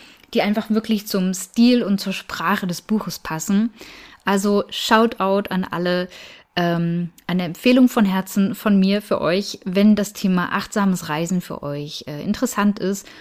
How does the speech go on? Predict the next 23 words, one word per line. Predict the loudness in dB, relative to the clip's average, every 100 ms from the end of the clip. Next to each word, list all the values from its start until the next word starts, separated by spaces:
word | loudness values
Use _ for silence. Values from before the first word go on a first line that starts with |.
| -18 0
und | 2 4
ihr | 0
da | 0 0
ein | 0
bisschen, | -2 -2 -2 0 2 0 -2 -8 _ -4
ja, | -2 -2 -2
mehr | -4 -2 -4
Entschleunigung, | -6 -2 2 4 4 2 0
mehr | -2 -2
Gelassenheit | -4 -4 -2 -4 -4 -8 -14 -20 _
sucht | 0 4 6 4 -2
und | -4
finden | -2 -4 -4 -6
möchtet. | -8 -10 -16 -20 -20 _ _ _ _ _ _ _ _ _ _ -20 -20 _ -20 -20 _ _
Dann | 0 2
kommen | 4 4
wir | 4
auch |
schon | 6 4
zu | 6 2
Buchtipp | -2 -2 0
Nummer | 4 4 2
zwei. | -4 0 2 2 0 -2